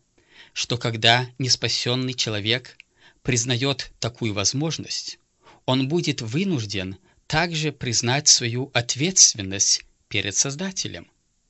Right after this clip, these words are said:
Если мы — Божье творение, мы несём ответственность перед нашим Творцом. Пётр в своём послании предвидит, что настанет время,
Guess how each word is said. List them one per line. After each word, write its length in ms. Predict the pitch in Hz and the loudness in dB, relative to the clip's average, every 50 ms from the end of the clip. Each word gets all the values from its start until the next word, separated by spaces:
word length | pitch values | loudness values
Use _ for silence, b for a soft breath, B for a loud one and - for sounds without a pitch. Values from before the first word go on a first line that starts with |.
| _ _ _ b b b b b b | _ _ _ b b b b b b
Если 400 | 110 110 147 175 - - - 170 | 0 2 2 4 4 2 2 0
мы — 240 | 165 165 143 113 104 | 0 2 0 0 0
Божье 500 | 101 101 104 135 160 151 - 151 151 147 | -4 -4 -2 0 0 0 -2 -4 -6 -6
творение, 640 | 151 143 151 147 143 123 110 101 98 95 92 - - _ _ _ _ _ _ _ _ _ _ _ b b b b b | -6 -4 -2 -2 0 -2 -2 -4 -6 -8 -12 -16 -20 _ _ _ _ _ _ _ _ _ _ _ b b b b b
мы 140 | - 110 113 | 2 4 4
несём 520 | 117 117 113 - - 139 139 139 139 b b b b | 4 4 2 2 0 0 0 -2 -4 b b b b
ответственность 1000 | - 117 120 - 104 110 147 190 190 - - - - 101 101 110 123 - - b b b b b | -2 -2 0 -2 -2 -2 -2 2 4 4 4 4 2 -2 -6 -2 2 2 2 b b b b b
перед 260 | - - 113 120 120 | -6 -2 -2 0 0
нашим 440 | 117 104 98 95 - - 113 113 113 | 0 0 0 0 0 -2 -4 -6 -6
Творцом. 580 | - - - 143 156 156 - - - 95 87 - _ _ _ _ _ _ _ _ _ _ _ _ _ _ _ _ _ _ _ _ | -8 -6 -6 -6 -4 -4 -6 -6 -6 -8 -10 -12 _ _ _ _ _ _ _ _ _ _ _ _ _ _ _ _ _ _ _ _
Пётр 440 | - - 98 104 110 - 123 120 120 - _ _ _ _ _ B B B B | -6 -4 -4 -2 -2 -4 -6 -8 -12 -16 _ _ _ _ _ B B B B
в 60 | - | -6
своём 340 | - - 117 110 120 123 120 | -2 0 0 0 0 0 0
послании 720 | 127 120 - - 120 110 110 113 113 120 120 131 143 - - _ _ _ _ _ | 2 2 2 4 4 4 4 4 2 0 -2 -4 -6 -10 -16 _ _ _ _ _
предвидит, 680 | - 127 127 127 143 175 165 127 107 98 95 - - - | -4 -4 -4 -2 -4 -6 -6 -6 -6 -8 -8 -10 -14 -12
что 240 | - - - - 107 | -10 -8 -6 -6 -4
настанет 520 | 104 104 98 - - 98 101 101 104 104 - | -4 -2 -2 -2 -2 -2 -4 -4 -4 -6 -6
время, 400 | 135 151 165 147 107 90 - | -6 -6 -6 -6 -6 -8 -12